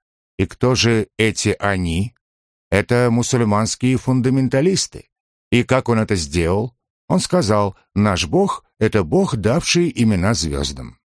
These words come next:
На этом Тайсон не остановился. Буш не просто нетерпим, он ещё и неточен. Далее Тайсон сообщает, что две трети открытых звёзд известны нам по арабским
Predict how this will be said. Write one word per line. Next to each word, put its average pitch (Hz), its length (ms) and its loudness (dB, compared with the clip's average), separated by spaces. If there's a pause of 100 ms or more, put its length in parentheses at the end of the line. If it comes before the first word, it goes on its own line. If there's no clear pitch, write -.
(720)
На 107 220 2
этом 165 280 0
Тайсон 123 420 0
не 139 100 0
остановился. 135 760 -4 (420)
Буш 123 300 2
не 123 140 2
просто 139 480 -2
нетерпим, 117 720 -2 (220)
он 90 140 2
ещё 98 360 0
и 113 100 0
неточен. 120 580 -2 (600)
Далее 190 400 4
Тайсон 170 400 0
сообщает, 139 520 0
что - 160 -2
две 160 220 0
трети 170 300 0
открытых 127 520 -2
звёзд 131 460 0 (280)
известны 151 520 2
нам 151 220 0
по 120 180 0
арабским 139 580 -2